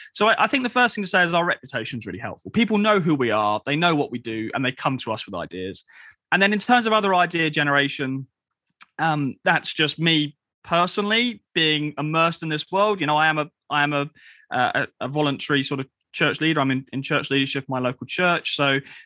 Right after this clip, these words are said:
you know, a lot of our readers are church leaders. A lot of our readers are small group leaders or alpha leaders.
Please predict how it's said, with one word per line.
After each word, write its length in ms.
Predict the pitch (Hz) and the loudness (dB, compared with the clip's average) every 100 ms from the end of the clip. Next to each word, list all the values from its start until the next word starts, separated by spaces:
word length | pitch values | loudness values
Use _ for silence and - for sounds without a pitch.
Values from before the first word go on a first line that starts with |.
| _ - | _ -6
you 100 | 131 | -2
know, 100 | - | 2
a 20 | |
lot 260 | 147 151 151 | 4 4 2
of 100 | 143 | 0
our 160 | 139 139 | 0 2
readers 460 | 147 139 139 135 - | 2 2 0 -2 -2
are 380 | 135 131 127 - | 0 2 0 -4
church 520 | - 156 127 - - - | -6 -4 -4 -6 -12 -6
leaders. 640 | 139 160 160 180 185 - | 0 0 0 -2 -2 -6
A 60 | 120 | -6
lot 160 | 139 135 | -4 0
of 60 | |
our 120 | 131 | 0
readers 280 | 127 123 113 | 0 -2 -4
are 40 | 110 | -6
small 360 | - - 185 | -6 -2 0
group 240 | 185 196 180 | 0 0 0
leaders 340 | 190 185 151 | 0 0 -2
or 160 | 110 - | -4 -2
alpha 340 | 170 190 185 190 | 0 0 -2 -4
leaders. 680 | 180 185 175 170 165 - | -2 -2 -2 -2 -4 -8